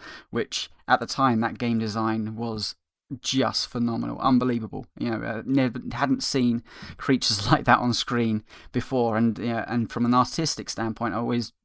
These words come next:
when I first played Ico back in the day, was just floored by how it looked,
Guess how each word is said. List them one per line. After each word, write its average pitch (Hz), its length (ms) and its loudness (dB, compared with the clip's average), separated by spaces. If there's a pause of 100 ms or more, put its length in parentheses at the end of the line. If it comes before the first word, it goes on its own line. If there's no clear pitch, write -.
(100)
when 117 140 -4
I 117 80 -4
first 120 280 -6
played 123 160 -6
Ico - 500 -4
back 117 260 0
in 113 80 -2
the 113 60 -6
day, 117 240 -4
was 110 260 -8 (440)
just - 220 0
floored 120 580 0
by 113 380 -4
how 120 260 4
it - 80 -4
looked, 113 280 -4